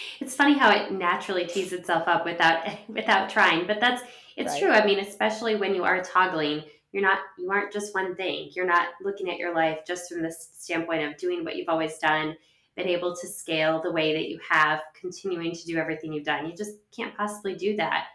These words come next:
Speaker 1: if the quality is important to you, the quality of your
Speaker 2: Totally.
Speaker 1: time and your family, and of course your business. So it makes complete sense.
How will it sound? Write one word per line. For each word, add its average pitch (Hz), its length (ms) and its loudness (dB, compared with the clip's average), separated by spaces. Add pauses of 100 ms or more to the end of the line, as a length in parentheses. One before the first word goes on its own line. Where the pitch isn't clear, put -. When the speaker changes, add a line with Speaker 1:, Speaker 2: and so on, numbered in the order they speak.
(440)
Speaker 1:
if 196 360 0
the 185 80 -4 (140)
quality 165 400 4
is 151 140 -4
important 147 440 -8
to - 120 -12
you, - 140 -12
the - 80 -14
quality 165 520 -2
of - 60 -10
your - 140 -8
Speaker 2:
Totally. 156 120 -8
Speaker 1:
time 214 400 0
and 208 120 -6
your 160 140 -10
family, 202 680 0 (360)
and 185 100 -4
of 180 80 -6
course 165 260 -6
your 151 100 -4
business. - 480 -10
So 175 220 -2 (280)
it 180 80 -8
makes 180 280 -4
complete 165 480 -8
sense. - 380 -6